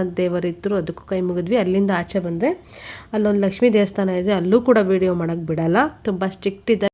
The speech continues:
ಹಾಗೆ ಆಚೆ ಬಂದ್ವಿ. ಇಲ್ಲಿ ಕಲ್ಯಾಣಿ ಇತ್ತು, ಕಲ್ಯಾಣಿ ಹತ್ರನೂ ಕೋತಿಗಳು. ಇಲ್ಲೊಂದು ದೇವಸ್ಥಾನ ಇತ್ತು. ಆ ದೇವಸ್ಥಾನದಲ್ಲಿ ನಿಮ್ಗೆ ಏನಾದ್ರು ಆಗ್ಬೇಕಂತ ಕೇಳಿ, ಹ್ಞೂ ಅಂದ್ರೆ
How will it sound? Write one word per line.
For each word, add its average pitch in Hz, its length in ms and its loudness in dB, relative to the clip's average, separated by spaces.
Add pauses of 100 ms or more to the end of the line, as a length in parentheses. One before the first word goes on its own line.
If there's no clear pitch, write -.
(140)
ಹಾಗೆ 226 280 -2
ಆಚೆ 214 320 0
ಬಂದ್ವಿ. 196 460 4
ಇಲ್ಲಿ 202 180 2
ಕಲ್ಯಾಣಿ 202 560 4
ಇತ್ತು, 196 280 0
ಕಲ್ಯಾಣಿ 196 540 0
ಹತ್ರನೂ 190 320 0
ಕೋತಿಗಳು. 196 580 -2
ಇಲ್ಲೊಂದು 247 320 0
ದೇವಸ್ಥಾನ 233 480 4
ಇತ್ತು. 185 340 -2 (760)
ಆ 233 100 4
ದೇವಸ್ಥಾನದಲ್ಲಿ 247 960 4 (1040)
ನಿಮ್ಗೆ 233 320 4
ಏನಾದ್ರು 233 240 4
ಆಗ್ಬೇಕಂತ 214 560 2
ಕೇಳಿ, 214 360 2
ಹ್ಞೂ 220 280 4
ಅಂದ್ರೆ 214 300 2